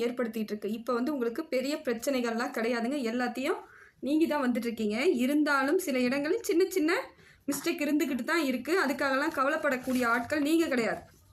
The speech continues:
அதுக்கெல்லாம் கவலைப்படக்கூடிய ஆட்கள் நீங்க கிடையவே கிடையாது. ஏன்னா சூரியன் உங்களுக்கு ராசிநாதன். அப்படி இருக்கும்போது நீங்க எதுக்கும் கவலைப்பட மாட்டீங்க,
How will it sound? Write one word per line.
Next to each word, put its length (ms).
அதுக்கெல்லாம் 340
கவலைப்படக்கூடிய 600
ஆட்கள் 300
நீங்க 200
கிடையவே 600
கிடையாது. 360
ஏன்னா 260
சூரியன் 840
உங்களுக்கு 640
ராசிநாதன். 680
அப்படி 260
இருக்கும்போது 760
நீங்க 220
எதுக்கும் 460
கவலைப்பட 280
மாட்டீங்க, 260